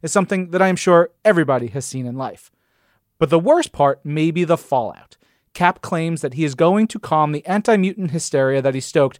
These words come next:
and he does such a poor job that Cyclops is immediately able to recruit a team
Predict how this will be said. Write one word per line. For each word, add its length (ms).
and 80
he 60
does 200
such 220
a 80
poor 300
job 300
that 140
Cyclops 600
is 160
immediately 840
able 400
to 140
recruit 400
a 40
team 340